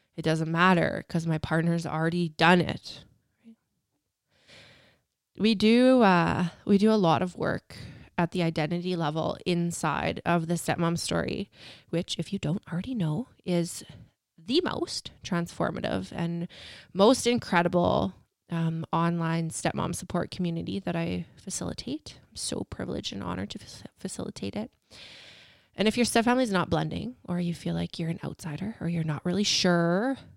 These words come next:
where you fit in with their family, or you find yourself missing the life that you had before you met your spouse, then chances are pretty good that some identity work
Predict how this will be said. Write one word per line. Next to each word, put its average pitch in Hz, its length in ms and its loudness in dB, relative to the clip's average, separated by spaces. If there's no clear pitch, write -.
where 175 680 0
you 175 180 -6
fit - 340 -6
in - 340 -4
with 180 180 -2
their 160 420 -4
family, 143 640 -8
or 190 80 -2
you 170 120 0
find 160 280 -2
yourself 165 480 -6
missing 165 520 -4
the 196 100 -2
life 196 500 -6
that 180 160 -8
you 180 180 0
had - 560 -8
before - 360 -8
you 196 140 -4
met 185 200 -8
your 196 100 -8
spouse, - 680 -8
then 185 180 2
chances 185 420 -2
are 226 80 -2
pretty 202 260 -4
good 180 260 -4
that - 160 -4
some 170 260 -2
identity 180 500 -4
work 202 320 -4